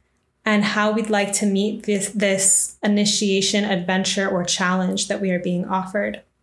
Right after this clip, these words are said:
So before I get into our week in more detail, a few announcements. One is that I'm going to be opening my astrology books for readings soon. So get on my mailing list to find out about those openings.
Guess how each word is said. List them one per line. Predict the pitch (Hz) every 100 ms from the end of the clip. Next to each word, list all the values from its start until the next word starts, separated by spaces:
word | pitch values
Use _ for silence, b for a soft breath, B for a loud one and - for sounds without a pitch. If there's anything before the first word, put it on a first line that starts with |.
| _ _ _ _ _ _ _ _
So | - - - 214
before | 226 233 240
I |
get | 247 240
into | 226 220
our | 202
week | 208 208
in | 208
more | 185
detail, | 180 214 240 247 233 226 233 B B B -
a | 214
few | 220 214
announcements. | 208 196 208 208 208 202 208 208 B B _
One | 240 254
is | 254
that | 240 214
I'm | 214
going | 214 214 214
to | 208
be | 214
opening | 208 208 208 202
my | 202 190 190 196 -
astrology | 208 - 220 220 220
books | 214 226 240 240
for | - 196
readings | 185 196 208 247 285 285
soon. | - - 190 196 247 311 320
So | - 208 190 185
get | 214
on | 208
my | 202
mailing | 196 175 185 190
list | 247 277 - - -
to | - 185 185
find | 185 202 202
out | 185
about | 185 185 180
those | 180
openings. | 185 170 175 175 208 262 -